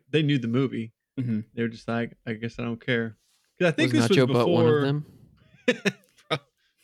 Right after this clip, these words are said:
Speaker 1: probably. <laughs> Uh, um, I don't know. I mean,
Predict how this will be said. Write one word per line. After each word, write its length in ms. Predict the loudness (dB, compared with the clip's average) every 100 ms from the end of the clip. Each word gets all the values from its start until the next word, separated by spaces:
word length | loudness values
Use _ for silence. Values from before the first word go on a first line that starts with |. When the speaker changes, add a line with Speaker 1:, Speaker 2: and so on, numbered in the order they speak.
| -12
Speaker 1:
probably. 640 | -4 -4 -2 -2 -2 -2 -2
<laughs> 100 | -6 -8 -20 _ _ _ _ _ _ _ -6
Uh, 280 | -4 -2 -4 -4
um, 520 | 0 2 2 0 -2 -6 -4
I 100 | 0
don't 140 | 2
know. 100 | 2
I 60 | 2
mean, 320 | 2 0 -2